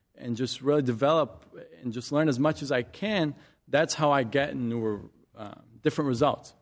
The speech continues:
right? So if I constantly do the same thing every single day, bu-, but I want this, it's not gonna happen, right? So I, I, I, you really gotta have an open mind, change the way you think, really, and just go after it, really. That's the number one thing, is I worked, as soon as I turned eighteen, I went out there and I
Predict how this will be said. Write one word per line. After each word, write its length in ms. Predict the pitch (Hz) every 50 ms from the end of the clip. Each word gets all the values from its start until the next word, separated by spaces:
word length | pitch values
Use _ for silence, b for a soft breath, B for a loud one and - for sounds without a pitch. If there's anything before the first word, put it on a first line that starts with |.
| _ _
right? 260 | - 113 113 127 - B B B B -
So 100 | - 143
if 100 | - 180
I 80 | 196
constantly 400 | 185 - 190 190 180 - 170 143 160
do 40 | 151
the 80 | 135
same 320 | - - - 160 165 170 160
thing 280 | - 175 165 147 139 - - -
every 200 | 147 139 143 139
single 260 | - - 147 131 117
day, 300 | 101 147 151 147 123 120 - _ _ _ _ _ _ _
bu-, 180 | 110 101 139 147
but 240 | - 110 123 139 139
I 120 | 135 135 131
want 280 | 131 131 135 127 -
this, 380 | - 170 156 131 - - - - - _ _ _ _ _ _ _ _ _
it's 220 | - - - -
not 220 | 135 131 139 135 -
gonna 160 | 131 120 110
happen, 380 | 117 131 139 - - - 113
right? 240 | 107 107 120 147 160
So 200 | - - - 131
I, 200 | 127 127 127 131 143
I, 20 | - -
I, 260 | - - - - - -
you 180 | - 135 139 127
really 220 | 127 147 160 156
gotta 260 | 143 160 139 127 113 B B B B B B
have 180 | _ 135 143 143
an 60 | 147
open 220 | 147 139 - 139
mind, 340 | 123 120 120 120 123 120 110
change 300 | - - 131 143 151 135
the 60 | 151
way 120 | 151 156 135
you 80 | 117
think, 440 | 104 - - 127 120 117 110 107 -
really, 260 | 113 110 110 110 110
and 180 | 107 107 107 101
just 260 | 107 107 98 - - _ _ _ _ _ _ _ _ _ _ _ _ _ _ _ _ _ _ _ 135
go 260 | 120 139 160 185 147
after 400 | 131 135 139 135 - - 113 101 95
it, 80 | - - _ _ 135
really. 280 | 120 123 131 127 110
That's 180 | 104 120 123 -
the 60 | 147
number 200 | 135 135 131 127
one 120 | 131 120 107
thing, 220 | - - 147 147 123
is 140 | 113 104
I 200 | - 123 135 151
worked, 440 | 170 147 131 131 143 147 147 135 - -
as 100 | 120 -
soon 180 | - 151 165 170
as 60 | 151
I 100 | 156 139
turned 260 | - - 151 143 143
eighteen, 520 | 139 123 117 - - - 143 143 135 117 107
I 120 | 110 117 123
went 220 | 127 127 123 120
out 200 | 117 120 - -
there 140 | 123 117 117
and 100 | 107 107 107
I 120 | 110 110